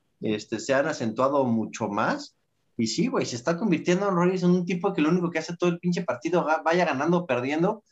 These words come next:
es quejarse, mentar madres de los demás. Este, a mí también, a-, con actitudes burlonas al, al equipo contrario, cuando, como dices, ni siquiera son jugadas que hizo ese güey. O sea, eh, su equipo no perdió nada más gracias a todos los demás. Si hubiera sido por él, el, el Green Bay hubiera perdido el partido.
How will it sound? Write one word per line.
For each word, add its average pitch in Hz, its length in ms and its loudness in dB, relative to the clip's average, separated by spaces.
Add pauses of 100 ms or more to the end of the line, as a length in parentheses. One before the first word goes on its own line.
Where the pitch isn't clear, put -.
(240)
es - 180 -2
quejarse, 160 440 -2
mentar 139 360 0
madres 147 360 0
de 120 80 0
los 113 140 0
demás. 135 520 0
Este, 117 400 0
a 113 80 4
mí 143 180 -2
también, 139 460 0 (200)
a-, 127 120 -4
con 131 160 2
actitudes 127 440 0
burlonas 131 600 2
al, 113 240 2
al 113 160 4
equipo 143 260 -4
contrario, 131 580 0
cuando, 113 320 0
como 113 160 0
dices, 135 200 -2
ni 131 80 2
siquiera 139 340 -2
son 156 140 -6
jugadas 147 280 0
que 147 60 -10
hizo 143 120 -10
ese 143 220 -10
güey. 131 240 -4
O - 400 -20
sea, 120 400 4
eh, 139 220 0
su 147 140 -2
equipo 175 300 0
no 170 160 4
perdió 151 340 2
nada 151 160 2
más 147 220 2
gracias 143 440 -2
a 110 160 0
todos 139 180 2
los 120 100 2
demás. 131 340 0
Si 127 120 -2
hubiera 160 200 4
sido 165 220 0
por 110 160 2
él, 180 220 0
el, 110 140 0
el 120 320 -4
Green 135 180 0
Bay 135 100 4
hubiera 123 200 2
perdido 110 260 2
el 117 60 -2
partido. 107 320 -4